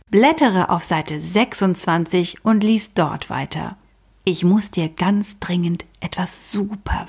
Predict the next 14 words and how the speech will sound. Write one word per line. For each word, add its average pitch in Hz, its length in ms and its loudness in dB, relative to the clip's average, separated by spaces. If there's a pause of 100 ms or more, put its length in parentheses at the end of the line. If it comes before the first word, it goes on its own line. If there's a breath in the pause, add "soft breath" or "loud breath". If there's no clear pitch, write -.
(180)
Wichtiges - 640 -10
verraten. - 840 -6 (480)
Und 233 200 4
so 294 160 6
blättern 170 600 2
wir 190 320 4
jetzt 311 360 -4
gemeinsam 156 1080 0
von 269 260 2
Seite 147 280 -2
drei 160 480 0
auf 196 400 -2 (540 loud breath)
Seite 208 800 0
sechsundzwanzig. - 1900 -4